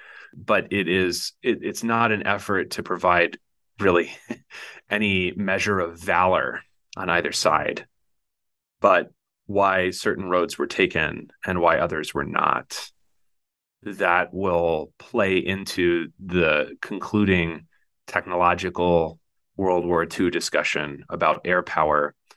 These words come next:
including both bombers and rocketry, because these are all elements of World War Two that go on to define the fifty or sixty years after the Second World War,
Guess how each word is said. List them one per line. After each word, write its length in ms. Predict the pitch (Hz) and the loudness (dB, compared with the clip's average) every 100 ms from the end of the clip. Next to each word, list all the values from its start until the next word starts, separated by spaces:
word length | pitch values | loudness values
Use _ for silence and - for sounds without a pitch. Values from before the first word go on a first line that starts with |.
| _ - | _ -10
including 580 | 87 95 85 80 78 | -2 2 2 2 -2
both 280 | 76 80 - - _ _ - | -4 -4 -4 -18 _ _ 0
bombers 560 | 87 82 78 76 73 80 | 2 4 0 0 -4 -6
and 200 | 82 80 | -6 2
rocketry, 720 | 78 - 78 - 80 76 78 _ _ _ _ _ - | 2 2 -4 -2 0 -2 -6 _ _ _ _ _ -12
because 840 | 101 101 - 104 95 90 87 - - 101 | -6 -6 0 2 2 0 -2 -8 -12 -12
these 220 | 104 98 | -10 -6
are 140 | 95 | -2
all 340 | 90 101 98 - | 2 4 2 0
elements 600 | 101 104 95 85 - - | -2 -2 -2 -4 -4 -6
of 240 | - 95 87 | -2 -2 0
World 260 | 85 82 | 2 2
War 140 | 78 80 | 0 -4
Two 420 | - 87 80 73 | -2 -2 -2 -4
that 200 | 80 80 | -6 -4
go 180 | 95 90 | 0 2
on 300 | 85 82 82 | 2 0 -4
to 320 | - 90 78 | -4 -2 -4
define 800 | - 85 - 90 87 82 76 80 - _ _ _ - | -6 -10 -4 0 2 2 0 -6 -16 _ _ _ -8
the 100 | 87 | -6
fifty 420 | - 104 - 95 | -2 -2 0 0
or 80 | 87 | -2
sixty 380 | - - - 90 | -2 -8 -4 -2
years 320 | 85 80 - - | 0 -2 -4 2
after 380 | 90 - - 82 | 2 0 -2 -2
the 100 | 78 | -2
Second 320 | 85 - - | -4 -4 -4
World 240 | 76 76 | -2 -2
War, 300 | 78 60 - | -2 -4 -4